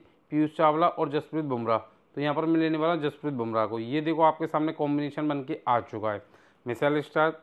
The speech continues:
जसप्रीत बुमराह, कंबोज हो गया, सुनील नारायण हो गया, एंड्रे रसेल हो गया। तो इस पे अपन बात कर लेते हैं और इसमें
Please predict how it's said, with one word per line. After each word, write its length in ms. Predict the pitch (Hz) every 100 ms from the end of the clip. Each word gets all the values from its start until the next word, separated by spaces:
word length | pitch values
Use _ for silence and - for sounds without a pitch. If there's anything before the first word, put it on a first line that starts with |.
| -
जसप्रीत 360 | 120 113 - 143
बुमराह, 380 | 139 147 151
कंबोज 680 | 156 - _ 135 127 131 143
हो 100 | 143
गया, 140 | 147
सुनील 320 | 151 - 127 139
नारायण 240 | 143 143
हो 100 | 147
गया, 300 | 147 170 127
एंड्रे 280 | 123 135 139
रसेल 220 | 131 151
हो 120 | 139
गया। 180 | 143 160 160 _ _ -
तो 40 |
इस 200 | 160 156
पे 100 | -
अपन 220 | 175 165 165
बात 240 | 127 127
कर 80 | -
लेते 260 | 139 147 180
हैं 100 | 185
और 120 | 156
इसमें 240 | 151 -